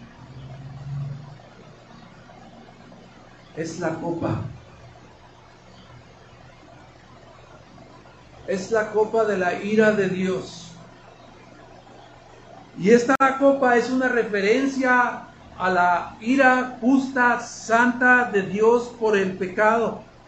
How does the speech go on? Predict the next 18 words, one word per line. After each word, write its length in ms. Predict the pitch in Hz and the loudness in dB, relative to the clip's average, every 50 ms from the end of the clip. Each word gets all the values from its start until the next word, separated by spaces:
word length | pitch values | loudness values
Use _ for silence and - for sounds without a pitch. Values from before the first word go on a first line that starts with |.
| - - - - - - - - - - - - - - - - - - - | -20 -20 -20 -20 -20 -20 -20 -20 -20 -20 -20 -20 -20 -20 -20 -20 -20 -20 -14
Jesús 440 | - 160 143 196 226 254 254 - - | -14 -10 -4 0 0 2 2 2 0
en 140 | 269 254 247 | 0 2 0
el 120 | 233 208 | 0 -2
Getsemaní 720 | 196 220 202 - 220 208 208 196 196 208 233 262 254 - | -2 -4 -4 -4 -4 -4 -4 -4 -2 -2 0 -2 -2 -2
contempla 920 | - 247 226 220 220 196 - - 254 269 302 311 311 277 - 269 247 233 240 | -2 -2 -2 -2 -4 -6 -8 -6 -4 -2 0 0 0 0 0 -2 0 0 0
esa 300 | 240 233 - 247 220 - | 0 0 0 -2 -2 0
copa. 460 | 226 240 226 233 - 214 185 - - - - - - - - - - - - - - - - - - - - - - - - - - - - - - - - - - - - - - - - - - - - - - - - - - - - - - - - - - - - | 2 0 2 2 0 -4 -4 -6 -8 -14 -20 -20 -20 -20 -20 -20 -20 -20 -20 -20 -20 -20 -20 -20 -20 -20 -20 -20 -20 -20 -20 -20 -20 -20 -20 -20 -20 -20 -20 -20 -20 -20 -20 -20 -20 -20 -20 -20 -20 -20 -20 -20 -20 -20 -20 -20 -20 -20 -20 -20 -20 -20 -20 -20 -20 -12 -2
Y 140 | 185 185 | 2 6
él 160 | 202 220 214 208 | 6 6 6 6
dice, 580 | 240 247 233 240 240 220 202 185 190 185 - - - - - - | 4 4 4 4 4 4 4 4 0 -4 -12 -16 -20 -20 -20 -12
"Abba, 720 | - - 202 233 240 240 240 240 240 240 240 240 233 - - - | -6 0 2 4 4 6 6 6 6 6 4 2 -2 -8 -10 -6
Padre, 460 | - 202 214 220 233 226 220 214 208 | -2 0 2 4 4 4 4 4 2
si 260 | 196 - - 190 190 | 0 -2 -2 2 4
es 200 | 214 240 254 247 | 4 4 4 2
posible, 920 | - - 269 254 240 - - - 254 262 254 - 226 214 208 208 202 202 - - - - - - - - | 0 -2 0 0 0 0 -2 0 0 0 0 0 0 0 0 0 -2 -6 -10 -16 -20 -20 -20 -20 -12 -4
pasa 840 | - 214 208 226 240 240 226 - 254 247 240 247 247 240 240 - - - | 0 4 6 6 6 4 4 0 2 4 4 4 4 2 -2 -8 -14 -12
de 140 | - 170 190 | -8 -4 -2
mí 580 | 185 175 185 214 226 226 226 226 220 220 220 | -2 0 0 0 0 0 -2 -4 -4 -8 -10